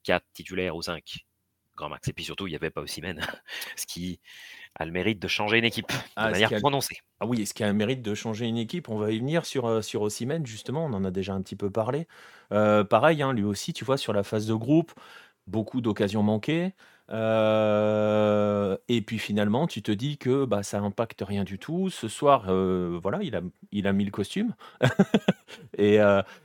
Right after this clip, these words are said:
Speaker 2: et il est évidemment, enfin, on n'a vu que lui, hein, heu, je pense que, comme on disait, hein, Oumar Gonzalez va se réveiller la nuit en voyant Osimhen, hein. Mais, heu,
Speaker 1: Bah là, il, il,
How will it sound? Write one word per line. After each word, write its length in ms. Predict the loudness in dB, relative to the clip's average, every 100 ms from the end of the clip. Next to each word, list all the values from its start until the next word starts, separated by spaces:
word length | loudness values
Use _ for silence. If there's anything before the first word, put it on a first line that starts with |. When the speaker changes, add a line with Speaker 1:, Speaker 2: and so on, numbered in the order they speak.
| -4
Speaker 2:
et 260 | 0 2 2
il 160 | 2 4
est 140 | 4
évidemment, 640 | 4 2 2 2 4 2 2
enfin, 180 | 0
on 40 | 0
n'a 80 | 0
vu 180 | -4
que 100 | 0
lui, 240 | 0 2 2
hein, 240 | 2 2
heu, 720 | 2 2 0 0 -2 -2 -4 -6
je 120 | -6
pense 300 | -4 -4 -4
que, 100 | -8
comme 220 | -6 -6
on 60 | -6
disait, 220 | -4 -2
hein, 160 | -2 0
Oumar 300 | 0 -2 -2
Gonzalez 380 | -2 0 2 0 -2
va 80 | -8
se 120 | -4
réveiller 280 | -4 -2 0
la 120 | 0
nuit 160 | -2
en 60 | -2
voyant 240 | -2 0
Osimhen, 340 | -2 -2 -2 -4
hein. 100 | -8 -16 -20 -20 _ _
Mais, 220 | 0 2
heu, 360 | 4 4 2 0 2
Speaker 1:
Bah 120 | 6
là, 140 | 8
il, 320 | 6 2 -4 -10
il, 220 | -12 -12